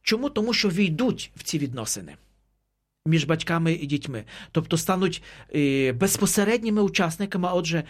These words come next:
візьмуть на себе ковдру батьківства, виховання,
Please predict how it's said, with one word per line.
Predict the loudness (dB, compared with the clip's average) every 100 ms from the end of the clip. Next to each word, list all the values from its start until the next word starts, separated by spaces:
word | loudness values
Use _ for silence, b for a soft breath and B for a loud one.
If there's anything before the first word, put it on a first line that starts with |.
| B -8
візьмуть | 0 2 2 0 0
на | 0 0
себе | 0 0 0
ковдру | 2 2 2 0 2 2
батьківства, | 2 -2 -4 -4 -2 -2 -4 -6 -8 B B
виховання, | -2 0 2 2 0 -2 -4 -6